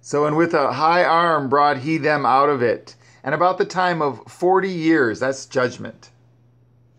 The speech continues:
Forty years. "And about the time of forty years, suffered he their manners in the wilderness." Oh, wow. Look at that. He put up with their manners in the wilderness.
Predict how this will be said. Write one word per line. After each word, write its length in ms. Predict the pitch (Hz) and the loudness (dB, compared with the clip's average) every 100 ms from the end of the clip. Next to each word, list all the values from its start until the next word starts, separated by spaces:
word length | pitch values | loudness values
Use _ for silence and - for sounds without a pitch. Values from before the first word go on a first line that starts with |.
| _ _ _ _ - | _ _ _ _ -12
Forty 260 | 135 147 | -10 -8
years. 560 | 143 117 113 123 - - _ _ _ _ _ _ _ _ _ _ _ _ _ _ - | -4 -2 -2 -2 -10 -20 _ _ _ _ _ _ _ _ _ _ _ _ _ _ -12
"And 80 | |
about 260 | 127 165 180 | -4 -2 0
the 80 | 196 | -4
time 460 | - 160 147 139 | -4 -4 -2 -2
of 180 | - 123 | -2 -4
forty 640 | - - 135 139 147 147 135 | -6 -2 0 0 -2 -6 -8
years, 680 | 123 120 113 110 101 - - _ _ _ _ _ _ _ _ | -8 -4 -2 -4 -8 -14 -20 _ _ _ _ _ _ _ _
suffered 520 | - 170 175 180 175 | -6 -2 0 0 0
he 200 | 156 165 | 0 0
their 220 | 147 139 | 2 0
manners 920 | 131 139 143 139 120 107 - - - - | 0 2 2 2 0 -4 -8 -14 -16 -8
in 180 | 127 120 | -6 -4
the 80 | |
wilderness." 840 | 113 117 113 104 101 95 - - - _ | -2 0 0 -2 -8 -10 -12 -20 -20 _
Oh, 300 | 101 104 101 | -8 -6 -6
wow. 480 | 92 101 117 - - _ _ _ _ _ _ _ _ _ _ _ _ _ | -8 -8 -10 -14 -18 _ _ _ _ _ _ _ _ _ _ _ _ _
Look 160 | 131 | -8
at 60 | 123 | -4
that. 180 | 110 92 | -4 -4
He 80 | 98 | -10
put 240 | - 143 | -6 -4
up 180 | 139 - | -2 -4
with 200 | 120 - | -8 -4
their 160 | 110 | -6
manners 720 | 104 104 107 107 101 92 - - | -4 -6 -6 -6 -8 -10 -12 -14
in 140 | 104 | -10
the 100 | 101 | -6
wilderness. 840 | 98 101 98 98 95 - - - | -4 -4 -4 -8 -10 -16 -20 -20